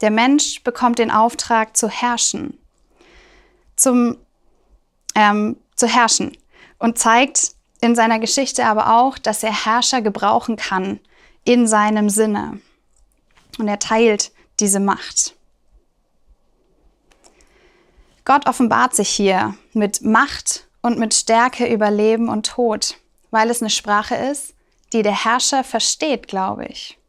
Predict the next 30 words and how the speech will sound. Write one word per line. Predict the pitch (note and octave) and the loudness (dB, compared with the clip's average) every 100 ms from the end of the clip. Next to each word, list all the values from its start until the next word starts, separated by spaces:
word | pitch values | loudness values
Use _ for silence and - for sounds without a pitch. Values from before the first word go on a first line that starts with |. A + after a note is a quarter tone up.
| _ _ - _ _ _ - _ _ _ | _ _ -20 _ _ _ -20 _ _ _
Und | A3+ A3+ | -2 2
mich | C#4+ D#4 | 2 4
macht | D4+ - | 0 0
diese | A#3+ A3 | -2 0
Tatsache | G#3+ - A3+ - C4 - C#4 | -2 -2 -2 0 -2 0 -4
tatsächlich | C4 A#3 - D4 D#4+ D#4+ | -2 -4 -2 -2 -2 0
ein | C#4+ A#3+ | 2 2
bisschen | B3 - C#4+ C4 | 0 0 0 2
hoffnungsvoll | C4 - B3 A#3+ - B3 A#3+ | 0 0 -2 -2 -2 0 2
und | A#3+ A#3+ | 2 0
zuversichtlich. | A#3 B3+ A3+ G3 - - - - - - _ _ _ _ _ _ _ _ _ _ _ _ _ _ _ _ - | 0 -2 -4 -4 -8 -12 -16 -14 -16 -20 _ _ _ _ _ _ _ _ _ _ _ _ _ _ _ _ 2
Weil | A3 | 2
ich | A3+ - | 2 0
glaube, | A#3 B3+ C#4 | 2 2 2
da | B3 | 0
steckt | A3 A#3+ A#3+ | 0 -2 0
dahinter, | A3+ A3+ C#4 A#3+ | -2 2 2 2
dass | G#3 - | -2 -2
Gott | A3+ A#3+ - | -2 0 0
auch | A3 - | -4 0
heute | B3 B3+ B3+ | 0 0 -2
noch | A#3 | -2
so | - A#3+ | -2 -4
zu | A#3+ - | -4 -4
uns | G#3+ - | -4 -4
redet, | G#3 A3+ B3 A#3+ | -4 -2 -2 -2
wie | A3 G3+ | -2 -2
wir | G3+ | -2
es | G3 - | -4 -8
verstehen | - G3+ - - G3+ B3 | -8 -2 -2 0 0 0